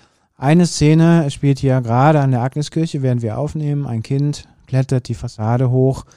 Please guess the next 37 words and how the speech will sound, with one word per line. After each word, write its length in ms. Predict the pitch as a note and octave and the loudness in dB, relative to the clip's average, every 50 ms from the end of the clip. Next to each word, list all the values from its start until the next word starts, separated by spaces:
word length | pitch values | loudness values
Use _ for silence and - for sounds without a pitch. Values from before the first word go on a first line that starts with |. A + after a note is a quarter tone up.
| _ _ _ _ _ _ _ _ _ _ _ _ | _ _ _ _ _ _ _ _ _ _ _ _
Und, 380 | C#3+ B2+ B2+ B2+ B2+ B2 - | -8 -6 -4 -2 -2 -2 -4
äh, 100 | B2 A#2 | -4 -2
wir 100 | A#2+ A#2+ | -2 0
wollen 180 | A#2 C3 D#3+ F3+ | 2 2 4 4
ja 80 | D#3+ D3+ | 4 4
heute 200 | D3+ D#3 D#3 C#3 | 4 2 2 0
übers 180 | C3+ C3 - | -2 -2 -2
Reparieren 540 | C3+ C3 - C3 B2+ B2+ D#3 F#3 F3+ D3+ C3 | -4 -2 -2 -2 -2 0 0 2 2 2 0
sprechen. 580 | - - - A#2+ B2 A#2+ - - E3 F#3+ G#3 G#3 | -2 -4 -6 -4 -4 -4 -2 -2 -2 -2 -2 -4
Und 300 | F3 C#3 C#3 C#3 C#3 - | -4 -4 -6 -6 -6 -6
vielleicht, 480 | - C3 C3+ C#3 C#3+ D3 C#3+ - - | -4 -2 0 2 2 0 -2 -4 -6
ähm, 300 | C3+ C3+ C3+ C3+ C3 C3 - _ _ _ _ _ _ _ | -4 -2 -2 -2 -2 -4 -6 _ _ _ _ _ _ _
erzähl 260 | B2+ A#2+ - - C#3+ | -8 -4 0 2 2
ich 80 | C#3 - | 2 2
mal 160 | C#3+ C3+ C3 | 2 2 2
ganz, 400 | A#2+ C3+ D3 D#3 D#3+ D3+ C3+ - | 4 4 4 6 6 4 2 0
ganz 220 | - C3+ C3 B2 - | -2 -2 -2 -2 0
kurz, 180 | - B2+ - | -2 -2 0
weil 120 | B2 B2+ C3 | 2 0 0
mich 100 | - - | 0 -2
das 200 | B2 - - - | -4 -6 -6 -4
echt 220 | - D3 C3+ - - | -4 -4 -4 -4 -8
beeindruckt 520 | A2+ - - C#3+ D3 C3 A2 A2 G#2+ - | -8 -4 -2 -2 -2 -2 -2 -6 -6 -4
hat. 240 | A#2+ B2+ C3+ - - - _ _ _ _ _ _ | -2 -2 -2 -4 -8 -16 _ _ _ _ _ _
Da 120 | - A#2 | -8 -4
kam 180 | - B2+ C3+ C#3+ | 0 2 2 4
nämlich 220 | C#3 C3 B2+ A#2+ | 4 2 2 0
ein 120 | A#2+ A2+ A2 | -2 -2 -4
Schreiner 460 | - A2+ A2+ A#2 B2+ C#3 D3+ D#3 D#3 | -4 -2 0 2 4 4 4 4 2
raus 440 | D3 D3+ D#3 D#3+ F3 E3+ - - - | 2 2 2 2 0 0 -2 -8 -8
und 160 | C3+ B2 - B2 | -8 -6 -4 -2
hat 160 | C3 B2+ B2 | -2 -2 -2
dieses, 480 | B2+ B2 A#2+ A#2+ B2 A#2+ A2+ - - - - | -2 -2 0 0 0 0 -2 -4 -8 -6 -4
ähm, 320 | A#2 A#2 A#2 A2+ A2 A2 - _ _ _ _ _ _ _ | -2 0 0 0 -2 -4 -8 _ _ _ _ _ _ _
dieses 320 | - A2+ A2+ G#2+ A2 G#2+ - | -10 -10 -8 -8 -10 -6 -2
Gat-, 260 | - C#3 D3+ - D#3 | -2 -2 -2 -2 -2
Gitter, 500 | C3+ D#3+ D#3 - E3 C3+ A2 G#2+ G#2+ | -2 -2 0 2 2 2 2 0 -2